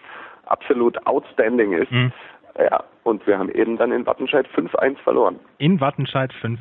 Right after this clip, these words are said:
Speaker 2: zu eins und gegen Austria
Speaker 1: In Wattenscheid
Speaker 2: Salzburg.
Speaker 1: und, ja,
Speaker 2: <laughs> Ja.
Speaker 1: und aus den uefa Cup-Rängen rausgeflogen und, äh, das war's.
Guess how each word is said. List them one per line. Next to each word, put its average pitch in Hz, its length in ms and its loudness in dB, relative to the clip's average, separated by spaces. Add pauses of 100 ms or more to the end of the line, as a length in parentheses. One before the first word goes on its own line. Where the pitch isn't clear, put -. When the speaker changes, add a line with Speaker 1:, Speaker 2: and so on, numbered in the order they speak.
Speaker 2:
zu - 100 -14
eins 101 300 -6
und 175 160 0
gegen 143 220 -2
Austria 127 380 -4
Speaker 1:
In 123 40 4
Wattenscheid 147 560 2
Speaker 2:
Salzburg. - 140 -2
Speaker 1:
und, 151 200 2 (840)
ja, 120 200 4
Speaker 2:
<laughs> - 80 -20
Ja. 120 160 -8
Speaker 1:
und 127 160 2
aus - 180 0
den 135 140 2
uefa 127 280 2
Cup-Rängen 113 440 0
rausgeflogen 131 760 0
und, - 380 -4
äh, 98 220 2
das 95 180 -2
war's. - 220 -2